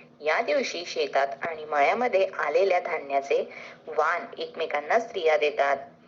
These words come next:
हरभरे, ऊस, बोरे, गव्हाच्या ओंब्या, तीळ अशा गोष्टी सुगड्यात भरून त्या देवाला अर्पण करतात. त्याच प्रकारे लहान मुलांचे या दिवशी बोरणान करतात.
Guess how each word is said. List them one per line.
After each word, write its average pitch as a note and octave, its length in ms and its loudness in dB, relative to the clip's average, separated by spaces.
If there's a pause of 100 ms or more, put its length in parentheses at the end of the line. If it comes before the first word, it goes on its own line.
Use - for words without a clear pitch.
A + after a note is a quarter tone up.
(140)
हरभरे, D#3 800 4
ऊस, D#3 460 -4 (160)
बोरे, D3 500 -2 (120)
गव्हाच्या F3 440 4
ओंब्या, D3+ 420 2
तीळ E3+ 400 -8 (400)
अशा - 280 2
गोष्टी C#4 400 2
सुगड्यात F3 460 0
भरून G3 260 2
त्या G3 140 4
देवाला E3 400 2
अर्पण D3 400 0
करतात. C3+ 380 2 (800)
त्याच A3+ 220 2
प्रकारे D#4 500 4
लहान F#3+ 300 2
मुलांचे G3 500 2
या F3+ 160 6
दिवशी D3 380 -4 (340)
बोरणान D#3+ 420 4
करतात. B2 440 0